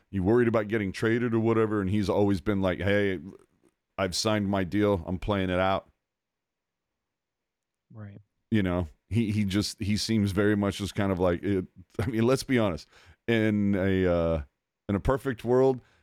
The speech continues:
Speaker 1: he would have been moved to Montreal two, three years ago, and we all would have been happier for it.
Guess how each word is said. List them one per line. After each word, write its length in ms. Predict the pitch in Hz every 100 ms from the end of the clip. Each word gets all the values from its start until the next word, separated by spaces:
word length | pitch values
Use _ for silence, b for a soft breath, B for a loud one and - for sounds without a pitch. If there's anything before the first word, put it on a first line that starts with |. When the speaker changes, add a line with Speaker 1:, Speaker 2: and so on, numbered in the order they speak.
| b
Speaker 1:
he 120 | 123
would 140 | 123 127
have 60 | 120
been 140 | 110
moved 300 | 113 117 -
to 60 | 104
Montreal 600 | 107 110 - 107 98 95
two, 320 | - 110 110
three 260 | - 104 98
years 260 | 90 80
ago, 260 | 78 - - _ _ _ _ -
and 140 | - _ -
we 200 | 90 -
all 480 | 95 101 107 107
would 80 | 104
have 60 | 95
been 100 | 95
happier 400 | 92 82 - 87
for 220 | - 62
it. 60 | -